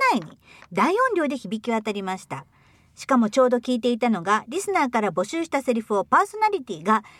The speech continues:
ダミーヘッドマイクを通して囁いてくれるコーナーで、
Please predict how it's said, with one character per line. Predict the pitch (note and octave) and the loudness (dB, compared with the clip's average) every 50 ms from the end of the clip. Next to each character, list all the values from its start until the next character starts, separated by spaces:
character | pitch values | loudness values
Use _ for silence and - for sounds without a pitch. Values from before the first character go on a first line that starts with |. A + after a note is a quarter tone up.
| - _ _ | -20 _ _
ダ | - G#3 | 0 0
ミ | G#3+ D4+ | 0 0
ー | G4+ - - A#4+ | 0 -4 -6 -6
ヘ | A4 | -4
ッ | F#4+ | -2
ド | G4 G4 | -2 0
マ | G4 G#4 G#4 | 0 0 0
イ | G#4 | 0
ク | - - D4 | 0 0 0
を | C4 | 0
通 | B3 - C4+ B3+ B3 | 2 2 2 2 0
し | - | -2
て | - G3 | -6 -8
囁 | - - F#3+ - - G4 A4+ B4 B4+ B4+ | -8 -8 -8 -4 -4 -2 -2 0 -2 -2
い | - | -4
て | F#4+ | -4
く | C#4 - | -6 -4
れ | C#4 C#4 | -2 -2
る | C4 C4 B3 | -2 -2 -2
コ | C4+ C4+ C4+ | -2 0 0
ー | |
ナ | B3+ A#3+ A#3+ A3 | 0 0 -2 -4
ー | F#3+ | 0
で、 | G3 B3 C4+ C#4 - | 2 2 2 2 -2